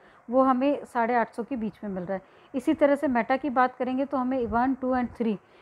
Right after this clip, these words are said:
तीन तरह के एब्जॉर्प्शन मिले, एक नाइन हंड्रेड के around मिलेगा, एट हंड्रेड के around मिलेगा, सेवन हंड्रेड के around देखने को मिलता है। इसी तरह पैरा की बात करेंगे, तो हमें single मिलेगा, एट हंड्रेड के around मिलेगा। यदि वन, two, three यानी तीन substituent है, तो हमें medium intensity का मिलेगा, और यहाँ पर medium,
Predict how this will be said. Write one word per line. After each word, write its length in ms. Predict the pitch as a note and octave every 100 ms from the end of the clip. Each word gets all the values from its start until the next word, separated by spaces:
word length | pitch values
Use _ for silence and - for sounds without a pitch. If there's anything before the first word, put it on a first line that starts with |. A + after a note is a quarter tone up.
| _
तीन 180 | - D4
तरह 240 | C4+ C4 C4
के 140 | C#4+
एब्जॉर्प्शन 600 | A#3+ A#3+ G3+ A#3 A#3 C#4
मिले, 200 | B3 C4+
एक 80 | B3
नाइन 160 | A#3 A3
हंड्रेड 280 | B3 B3 C4+
के 80 | C#4
around 200 | B3 B3+
मिलेगा, 320 | B3 B3+ B3
एट 80 | A3+ G#3+
हंड्रेड 260 | A3+ B3+
के 80 | B3+
around 200 | B3+ B3
मिलेगा, 320 | B3 A#3 B3+
सेवन 280 | C#4+ A#3+ A3
हंड्रेड 240 | G#3+ G3+ G#3
के 100 | A3
around 220 | G3+ G3
देखने 260 | F#3 -
को 100 | F#3+
मिलता 180 | G3+ G3+
है। 320 | - - - -
इसी 160 | B3
तरह 220 | D4+ D4 D4
पैरा 280 | C4+ B3
की 140 | C4 D4
बात 260 | A#3 B3
करेंगे, 320 | B3 A#3+ B3 C4
तो 120 | C#4
हमें 280 | A#3 B3 D#4
single 520 | - - D4 C#4+ D4+
मिलेगा, 380 | B3+ A3 A3 C4+
एट 260 | A#3+ A3
हंड्रेड 220 | A3 A3
के 120 | - A3+
around 200 | G3 F#3+
मिलेगा। 420 | F#3 F3+ F3 F#3 _ _ - - B3+
यदि 180 | C4
वन, 280 | C#4 B3 C4
two, 200 | C4 D4
three 300 | C#4 B3 A#3 - _ _ B3
यानी 220 | B3 C4
तीन 300 | - D#4 F4
substituent 600 | D4+ C#4 C#4 C4 B3+ A#3+
है, 120 | A3+
तो 160 | - C4+
हमें 220 | C4 C#4
medium 380 | B3 A3+ C#4 C#4
intensity 520 | A#3 B3+ A#3+ C4 C4
का 140 | C4
मिलेगा, 440 | B3 A#3 A#3+ C4+ C4
और 120 | A#3+
यहाँ 200 | A3 G#3+
पर 80 | C4
medium, 380 | A#3 G#3+ A#3+ C4+